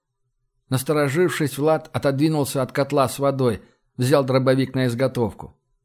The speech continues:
Отвечать он не собирался, надеясь, что луддиты просто проверяют,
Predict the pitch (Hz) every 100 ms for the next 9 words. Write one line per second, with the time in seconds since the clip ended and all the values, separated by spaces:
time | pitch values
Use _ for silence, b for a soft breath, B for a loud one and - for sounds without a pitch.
0 | _ _ 240 240 139 - 185 160 160 156
1 | 165 160 165 143 117 110 - b b b
2 | 127 147 156 131 - 151 147 131 151 156
3 | 127 143 156 - 131 156 135 131 156 147
4 | 131